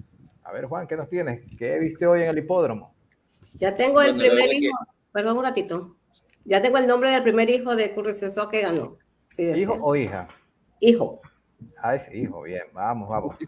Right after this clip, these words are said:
Speaker 1: Luego estaremos con esa información, a ver si la gente se atreve por una pluma de F G Computers. Aquí tengo la plumita que se pueden llevar por esa trivia.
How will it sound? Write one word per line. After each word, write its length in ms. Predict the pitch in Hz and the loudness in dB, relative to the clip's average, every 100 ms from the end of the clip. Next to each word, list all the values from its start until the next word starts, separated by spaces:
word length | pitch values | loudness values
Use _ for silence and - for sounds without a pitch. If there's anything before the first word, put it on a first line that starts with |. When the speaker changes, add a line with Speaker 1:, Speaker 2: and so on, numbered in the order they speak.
| - - - _ | -16 -20 -20 _
Speaker 1:
Luego 260 | 101 131 139 | 0 4 4
estaremos 420 | 123 135 143 131 | 4 4 4 0
con 200 | 131 135 | -2 -4
esa 120 | 131 | -4
información, 760 | 135 135 131 123 156 156 139 - | -6 -4 -4 -2 0 -2 -4 -10
a 100 | 117 | -4
ver 200 | 113 135 | 4 4
si 200 | 131 143 | 2 -4
la 160 | 127 120 | -2 -2
gente 300 | 135 131 131 | -4 -6 -8
se 160 | 127 113 | -2 -2
atreve 420 | 110 135 151 151 | 0 0 2 0
por 240 | 127 123 | 2 2
una 460 | 123 147 139 127 - | 0 -4 -2 -2 -2
pluma 460 | 233 285 196 156 - _ _ _ _ - | 2 4 2 -2 -8 _ _ _ _ -14
de 760 | 107 117 117 113 107 98 82 - _ _ _ _ | -4 -2 0 0 0 -2 -6 -10 _ _ _ _
F 280 | 123 139 135 | -4 -4 -2
G 220 | 127 165 | -2 0
Computers. 640 | 160 190 - 220 156 131 127 | 0 0 4 4 4 0 0
Aquí 200 | 120 175 | -8 -6
tengo 220 | 175 160 | -2 0
la 140 | 135 | 0
plumita 420 | 131 147 151 147 139 _ - | -2 -6 -4 -6 -8 _ -14
que 120 | 117 | -10
se 100 | 117 | -8
pueden 220 | - 135 | -6 0
llevar 180 | 131 135 | 2 2
por 140 | 131 | 0
esa 160 | 131 127 | -2 -4
trivia. 420 | - 135 120 117 | -4 -4 -2 -2